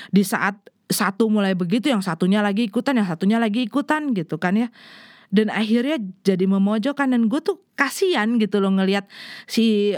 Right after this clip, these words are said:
orang ini yang jadi bulan-bulanan ini, <laughs> kasihan gitu. Dan akhirnya gue konfront si, si yang suka cari gara-gara ini, karena gue tahu ini kalau tidak dipancing sama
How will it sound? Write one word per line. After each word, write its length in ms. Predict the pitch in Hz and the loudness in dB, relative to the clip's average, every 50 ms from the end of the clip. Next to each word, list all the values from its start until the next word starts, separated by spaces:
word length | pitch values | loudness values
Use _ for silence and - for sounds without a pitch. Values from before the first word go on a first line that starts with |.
| - - - | -6 -10 -10
orang 400 | - 113 160 190 202 208 226 220 | -4 -2 -2 0 0 0 0 0
ini 240 | 214 220 233 226 220 | 2 2 2 2 2
yang 80 | 214 202 | 2 2
jadi 160 | 202 196 196 | 2 2 2
bulan-bulanan 640 | 175 170 190 190 185 185 180 185 185 185 196 214 254 | 0 0 0 2 2 2 2 2 0 0 0 -2 -4
ini, 80 | 269 277 - | -2 -2 -2
<laughs> 60 | 294 - | -2 -2
kasihan 560 | - - - 269 247 196 175 175 185 185 175 | -4 -4 -2 0 0 0 0 0 0 -2 -2
gitu. 320 | 170 165 156 - 151 160 - - - - - - - - | -4 -4 -4 -6 -8 -8 -10 -16 -20 -18 -18 -6 -2 0
Dan 100 | 214 214 | 0 2
akhirnya 320 | 214 233 233 262 285 359 | 0 0 0 0 -2 -2
gue 160 | 349 254 381 | -2 -2 -4
konfront 400 | 370 - 320 320 330 - 359 392 | -2 -4 -4 -6 -4 -6 -6 -6
si, 400 | 370 - - 320 294 277 277 - - _ _ - - | -4 -2 -2 -2 0 -2 -2 -4 -8 _ _ -14 -10
si 180 | - - 269 | -4 0 0
yang 160 | 254 247 247 262 | 0 0 0 -2
suka 320 | 254 - - - 202 214 | -4 -4 -2 -2 -2 -2
cari 160 | - 233 226 | -2 -2 0
gara-gara 400 | 220 196 208 208 208 196 202 196 | 0 0 0 0 0 -2 -2 -2
ini, 240 | 202 220 311 294 214 | -2 -2 -4 -4 -4
karena 320 | - 180 156 160 247 349 | -4 -4 -2 -2 -2 -2
gue 160 | 370 240 208 294 330 | -2 -2 -2 -2 -2
tahu 180 | - 320 247 - - - - - - - _ | -4 -4 -6 -8 -12 -18 -18 -18 -20 -8 _
ini 400 | - 359 453 480 370 269 233 208 | -2 0 0 0 0 -2 -2 0
kalau 240 | - 220 208 214 220 | 0 0 0 0 -2
tidak 400 | 214 - 277 269 208 190 - 190 | -2 -2 -2 0 0 0 0 0
dipancing 720 | 190 190 190 - - 208 208 220 220 226 233 214 202 202 202 | -2 -2 0 -2 0 0 0 0 0 0 0 2 2 2 0
sama 400 | - 208 196 196 190 185 185 | 0 0 0 0 0 -2 -2